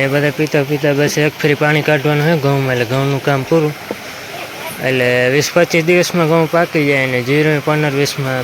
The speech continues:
પંદર વીસ દિવસમાં પાકી જાય. ને આ રીતે કટકા કરવાના બધા, કારણ કે બહુ મોટા મોટા બીટ છે.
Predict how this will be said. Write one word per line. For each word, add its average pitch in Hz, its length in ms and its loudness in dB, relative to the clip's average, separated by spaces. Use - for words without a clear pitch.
પંદર 139 260 0
વીસ 135 220 0
દિવસમાં 131 360 -2
પાકી 123 360 -2
જાય. 135 200 -4
ને 127 140 -2
આ 147 180 4
રીતે 156 220 2
કટકા 156 380 0
કરવાના 165 420 2
બધા, 131 320 0
કારણ 135 160 -2
કે 127 100 -4
બહુ 139 180 0
મોટા 135 360 -2
મોટા 139 260 0
બીટ 123 300 -2
છે. 156 100 -2